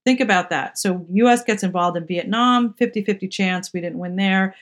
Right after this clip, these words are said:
Soviet Union gets involved in Afghanistan, fifty-fifty we didn't get, they didn't prevail there. And now here we are in Afghanistan,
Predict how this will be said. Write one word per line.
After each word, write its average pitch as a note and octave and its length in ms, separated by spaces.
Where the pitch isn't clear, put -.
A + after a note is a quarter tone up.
Soviet G#3+ 340
Union A3+ 300
gets F#3+ 180
involved E3+ 400
in D#3+ 60
Afghanistan, G3 720
fifty-fifty F3+ 500
we E3 80
didn't E3 180
get, E3 240
they E3 160
didn't F3 300
prevail E3 340
there. F#3+ 460
And F#3+ 160
now F#3+ 160
here G#3+ 200
we G3+ 120
are F#3+ 120
in F#3 80
Afghanistan, G3 1000